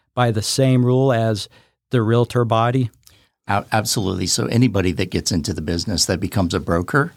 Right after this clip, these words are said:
Speaker 2: um, they're gonna have to abide by the same rules that all realtor members abide by. And so going, going back a little bit on, um, on the code, um, and going back to,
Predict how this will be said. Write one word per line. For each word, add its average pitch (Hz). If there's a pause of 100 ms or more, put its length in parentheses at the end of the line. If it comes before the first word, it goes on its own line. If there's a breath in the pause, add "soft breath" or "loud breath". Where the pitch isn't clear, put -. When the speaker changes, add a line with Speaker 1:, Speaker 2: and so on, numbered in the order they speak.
(400 soft breath)
Speaker 2:
um, 85
they're 110
gonna 104
have 92
to -
abide 85
by 85
the 80
same 85
rules 82
that 85
all 92
realtor 78
members 73
abide -
by. - (400 soft breath)
And 85
so 92
going, 117
going 113
back 87
a 101
little 98
bit 85
on, 82
um, 76 (420)
on 87
the -
code, 92 (420 soft breath)
um, 82 (440)
and 107
going 95
back 87
to, 80